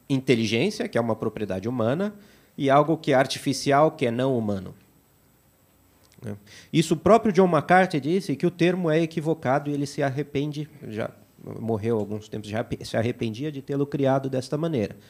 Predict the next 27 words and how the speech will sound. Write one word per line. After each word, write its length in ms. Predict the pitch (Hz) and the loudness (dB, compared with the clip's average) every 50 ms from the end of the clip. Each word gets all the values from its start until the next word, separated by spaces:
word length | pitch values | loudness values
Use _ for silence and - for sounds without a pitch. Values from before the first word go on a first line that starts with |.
| - - - - - _ - | -20 -20 -20 -20 -20 _ -6
Ele 80 | 113 | -4
devia 160 | 110 113 120 | 0 0 2
ter 120 | 117 135 123 | 2 2 -2
chamado 360 | - - 120 131 143 139 170 | -2 -2 0 0 0 0 0
inteligência 680 | 185 180 - 175 151 139 131 120 147 175 180 - 156 139 | -2 -2 0 0 0 0 0 0 -2 -2 -2 -4 -6 -6
computacional. 800 | - - 127 120 - - 123 - - 120 107 101 85 87 - - _ _ _ _ _ - | -4 -6 -8 -6 -6 -6 -6 -6 -6 -8 -8 -8 -10 -12 -14 -18 _ _ _ _ _ -6
Tem 100 | - 135 | -4 -2
uma 140 | 131 127 | -2 -2
característica 720 | 123 - 123 113 - - - 139 127 - - 143 - - 147 | -2 -2 -2 -4 -4 -4 -6 -6 -4 -4 -6 -8 -6 -8 -8
própria. 460 | - - - - - - - 123 120 _ - - - - - - - _ _ - | -6 -6 -6 -6 -6 -10 -10 -14 -14 _ -18 -20 -20 -20 -20 -20 -20 _ _ 2
E 360 | 196 185 185 180 175 165 165 - | 6 8 8 10 8 8 6 6
eu, 200 | 156 160 208 247 | 8 8 8 8
particularmente, 800 | 220 - - - - - - 185 160 151 143 151 180 220 233 - 202 | 6 4 0 -2 -2 0 2 4 4 4 4 2 -2 -2 -2 -2 -4
eu 40 | |
não 140 | 185 196 190 | -2 -2 0
vejo 320 | 151 190 220 240 208 185 175 | 2 4 4 4 4 0 0
um 120 | 156 156 | 2 2
algoritmo 480 | 151 139 135 143 147 143 143 143 143 139 | 2 4 4 4 4 4 0 -2 -4 -4
de 80 | 131 | -4
inteligência 460 | 131 117 139 120 120 113 127 110 - | -4 -6 -4 -6 -4 -4 -6 -6 -4
artificial 400 | 123 107 - - - 160 180 190 | -6 -8 -6 -4 -2 0 0 2
muito 260 | 143 139 185 226 226 240 | 2 2 0 0 0 0
diferente 440 | 185 185 - 175 165 180 202 233 | -4 -2 -2 -2 -2 -2 -2 -2
do 80 | 202 208 | -4 -4
que 160 | - 226 214 | -2 -2 0
qualquer 320 | 214 240 233 226 - 220 226 | 2 2 0 0 0 -2 -2
algoritmo. 580 | 240 233 196 190 160 170 160 - - 113 101 | 0 0 -2 -2 -4 -4 -8 -10 -12 -14 -16